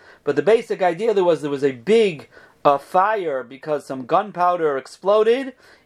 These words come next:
in the courtyard that they lived, and many houses, uh, fell down and collapsed. And he says, "The wall of my house fell on my daughter Vitka." And he says she was a step away from death, mamish, uh, one step from death.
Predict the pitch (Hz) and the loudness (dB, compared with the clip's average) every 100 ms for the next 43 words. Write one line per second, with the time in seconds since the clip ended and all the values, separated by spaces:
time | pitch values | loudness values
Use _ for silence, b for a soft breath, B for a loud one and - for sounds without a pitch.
0 | - 180 180 160 147 127 - 214 226 208 | -2 0 0 0 0 -2 0 0 2 -2
1 | 190 160 151 135 139 240 262 208 - 147 | -2 -2 -4 -4 -2 -2 -2 -10 -10 -6
2 | 151 220 202 160 208 208 180 151 127 - | -4 -4 -2 -2 -2 -4 -4 -4 -6 -16
3 | b b b 147 143 - 175 180 151 156 | b b b 0 0 0 -2 0 -2 -2
4 | 185 233 156 - 139 139 175 247 - - | -2 -4 -12 -12 -4 0 0 -2 -6 -20
5 | - _ b b b b 160 151 147 143 | -20 _ b b b b -2 0 -2 -4
6 | 147 135 196 190 185 143 147 151 196 214 | -10 -4 0 2 0 -2 -4 0 0 0
7 | 170 165 151 170 185 175 - 190 185 170 | -4 -4 -2 -2 -2 -6 -6 0 0 0
8 | - 160 160 143 131 127 123 175 160 135 | -2 -2 -2 -2 -6 -6 -4 0 0 0
9 | 123 190 - 208 240 269 _ b b b | -2 -6 -2 -2 -2 -4 _ b b b
10 | b - 147 143 147 147 170 160 160 147 | b -4 -2 -2 -6 -2 0 0 0 -2
11 | 135 135 - - 214 214 185 175 190 180 | -2 -4 -8 0 0 0 -4 -2 -2 -2
12 | 156 135 143 208 240 165 170 185 151 135 | -8 -2 0 0 -4 -8 -8 -10 -6 -2
13 | 131 120 b b b 165 196 - - 196 | -2 -2 b b b -2 -2 -4 -2 0
14 | - 165 135 156 214 - | -2 -10 -2 -2 -2 -6